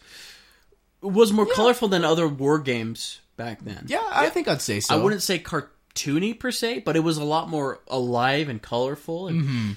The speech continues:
Speaker 1: it wasn't your Medal of Honor, Battlefield nineteen forty-two, stuff like that with a lot more grayscale colors. Um, and that's the kind of funny thing with it. I mean, I had a similar experience when my dad, uh, had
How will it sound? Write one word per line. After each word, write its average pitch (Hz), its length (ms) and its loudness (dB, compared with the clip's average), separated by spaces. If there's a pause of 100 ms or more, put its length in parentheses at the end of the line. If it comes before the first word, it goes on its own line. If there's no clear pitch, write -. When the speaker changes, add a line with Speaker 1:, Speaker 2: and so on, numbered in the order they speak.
(100)
Speaker 1:
it 143 120 -6
wasn't 165 300 2
your 135 120 -2
Medal 135 320 0
of 123 80 -4
Honor, 120 320 -2
Battlefield 117 640 -6
nineteen 113 300 -8
forty-two, 113 500 -10
stuff 107 300 -12
like 107 100 -10
that 110 160 -10
with 113 160 -18
a 113 40 -10
lot 107 120 -10
more - 140 -14
grayscale 107 560 -8
colors. 110 460 -10 (840)
Um, 117 500 -4 (220)
and 143 120 -2
that's 180 140 -2
the 180 140 -4
kind 165 180 0
of 143 100 -2
funny 156 220 0
thing 120 240 -6
with 110 180 -8
it. 123 160 -2
I 120 60 -2
mean, 127 140 0
I 127 100 2
had 127 160 -2
a 123 60 0
similar 123 260 -4
experience 120 540 -8
when 120 120 -4
my 117 140 -4
dad, 113 320 -4
uh, 110 180 -8
had 113 340 -12